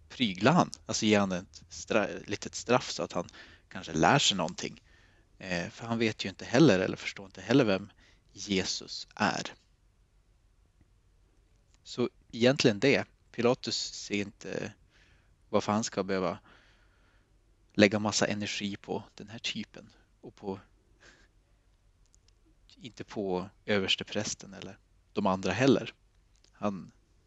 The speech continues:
enligt min mening så tycker inte han att det här är så, ja, stort problem. Han tycker inte att det är någonting att lägga tid på.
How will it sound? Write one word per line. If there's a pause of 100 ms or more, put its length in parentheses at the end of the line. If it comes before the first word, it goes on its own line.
(560)
enligt
min
mening
så (260)
tycker
inte
han
att
det
här
är
så, (1400)
ja, (840)
stort
problem.
Han
tycker
inte
att (160)
det
är
någonting
att
lägga
tid
på.